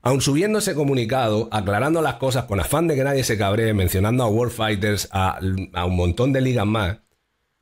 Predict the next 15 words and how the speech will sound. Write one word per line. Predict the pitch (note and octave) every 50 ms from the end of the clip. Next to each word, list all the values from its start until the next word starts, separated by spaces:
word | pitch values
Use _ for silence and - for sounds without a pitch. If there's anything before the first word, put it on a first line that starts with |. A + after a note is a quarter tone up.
| _ _ _ _ _ _ _ _ _ _ _ _ _ _ _ _ _ _ _ -
ese | F3 F3+ F3 - G3 E3
post | B2+ C#3 D3+ D#3+ D#3+ - -
no | B2+ C3 D#3 D#3+
se | - E3+
retira. | D#3+ C3+ B2 G#2 F2+ C#3 E3 F3 - - - _ _ _ _ _ _ _ _ _ _ _ _
Cosa | - D#3+ E3 D#3+ F#3 D#3+
que | A2 A2 A2
yo, | G#2+ C#3 D#3+ D#3 D3+
si | - - G#2
veo | F#2+ A#2 C#3 D#3 C#3
que | B2 A2 A#2+
alguien | C3+ D#3 D#3+ D3+ C#3 B2+ G#2+ G2+ F#2 E2+ D#2+ - - _
asume | - - - - E3+ G3+ G#3+ F#3
su | - D#3 D3
error, | C3+ B2 A#2+ B2 A#2+ A2+ A2 A2